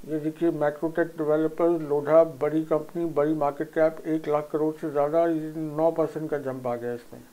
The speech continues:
उसके अलावा Godrej प्रॉपर्टी सात परसेंट का jump है। ब्रिगेड एंटरप्राइजेज देखिए, ये भी सात परसेंट का जंप है। तो आज बहुत ज़्यादा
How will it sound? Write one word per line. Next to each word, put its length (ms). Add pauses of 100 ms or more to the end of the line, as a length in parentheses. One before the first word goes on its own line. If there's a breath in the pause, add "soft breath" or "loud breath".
(1300 loud breath)
उसके 240
अलावा 300
Godrej 520
प्रॉपर्टी 560
सात 540
परसेंट 360
का 120
jump 380
है। 260 (1600 soft breath)
ब्रिगेड 420
एंटरप्राइजेज 680
देखिए, 320
ये 180
भी 140
सात 340
परसेंट 300
का 80
जंप 260
है। 60
तो 80
आज 120 (120)
बहुत 380
ज़्यादा 420